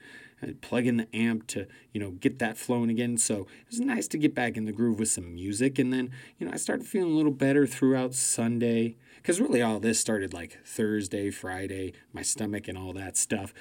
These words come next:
And I, I was feeling okay for the pod Friday, but it was kinda after that, I just,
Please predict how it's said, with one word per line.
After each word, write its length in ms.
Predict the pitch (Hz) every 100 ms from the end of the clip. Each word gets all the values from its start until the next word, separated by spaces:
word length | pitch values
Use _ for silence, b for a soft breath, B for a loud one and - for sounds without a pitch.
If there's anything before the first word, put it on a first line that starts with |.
| B B
And 160 | 107 117
I, 200 | 110 98
I 40 |
was 160 | 120 -
feeling 280 | 185 147 156
okay 420 | 143 - 190 147
for 160 | -
the 80 | 117
pod 400 | - 139 127 117
Friday, 560 | - 180 156 147 127 120 B B
but 100 | -
it 80 | 226
was 160 | 262 226
kinda 180 | 240 226
after 300 | - 220 135
that, 220 | 113 117
I 100 | 123
just, 320 | 113 117 -